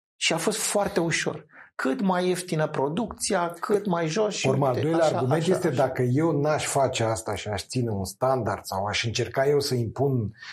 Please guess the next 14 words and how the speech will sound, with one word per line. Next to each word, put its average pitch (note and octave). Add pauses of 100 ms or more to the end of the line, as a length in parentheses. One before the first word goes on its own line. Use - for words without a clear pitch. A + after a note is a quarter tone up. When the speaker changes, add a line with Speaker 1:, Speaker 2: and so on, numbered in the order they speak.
(100)
Speaker 2:
gustul, E3 (260)
sigur B3+
va F3
veni D3
altul C3+
care E3+
va D3
da E3
publicului C3+ (200)
ce-și D3
dorește C3+
publicul C#4
Speaker 1:
Da. A#3+
Speaker 2:
și B3